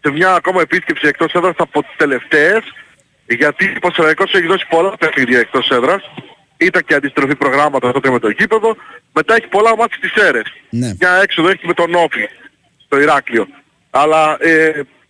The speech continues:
Speaker 1: είναι μια ακόμα έτσι δύσκολη αποστολή εκτός έδρας που πηγαίνει με λίγο καλύτερες συνθήκες από τις άλλες φορές, δηλαδή, ε, έχει κερδίσει τη Λαμία και πλέον έχει ένα ψυχολογικό αβαντάζ ότι μπορεί να το κάνει και να μην φύγει από μια έδρα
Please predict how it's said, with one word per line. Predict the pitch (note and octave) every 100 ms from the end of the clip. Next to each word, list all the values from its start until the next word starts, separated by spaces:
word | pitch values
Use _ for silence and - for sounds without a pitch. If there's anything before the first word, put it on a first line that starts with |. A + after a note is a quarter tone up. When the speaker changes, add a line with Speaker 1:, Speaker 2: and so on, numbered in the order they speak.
| _ - -
Speaker 1:
είναι | A3+
μια | A3+ A3+
ακόμα | G#3+ G#3+ G#3+ G3+
έτσι | -
δύσκολη | F3 - D3
αποστολή | C#3+ - D3 D3+
εκτός | - C#3+
έδρας | A#3 A#3+
που | -
πηγαίνει | - A3 A3+ A3
με | F#3
λίγο | G3+ A#3
καλύτερες | - F#3+ A3+ - F3 C#3 - - _ _ -
συνθήκες | D3+ F3 D#3+
από | D3+ - C#3+
τις | -
άλλες | D3+ C#3 -
φορές, | E3 G#3+
δηλαδή, | G3 F#3+ G#3 G#3+ - - _ _ _ _ -
ε, | D#3 E3 D#3+
έχει | D#3+ - -
κερδίσει | F#3+ E3 G#3+ -
τη | E3+
Λαμία | D3+ C3+ F3+ D3+ D3 _ _ _ -
και | G#3
πλέον | - A#3+ A#3 _ _ _ _ _ -
έχει | A3+ A#3+
ένα | G#3 F#3+
ψυχολογικό | - F#3 E3 D3 G3+
αβαντάζ | F#3+ D#3 D#3 A#3+ G#3+
ότι | G#3+ A3 G3+
μπορεί | F#3+ G#3+ G3
να | F#3
το | D#3+
κάνει | D#3 C#3 B2
και | D#3+
να | D#3+
μην | F#3+
φύγει | F3+ E3+ D3
από | C3+
μια | C#3 D#3
έδρα | D#3+ D3+ C#3+ B2+ A#2+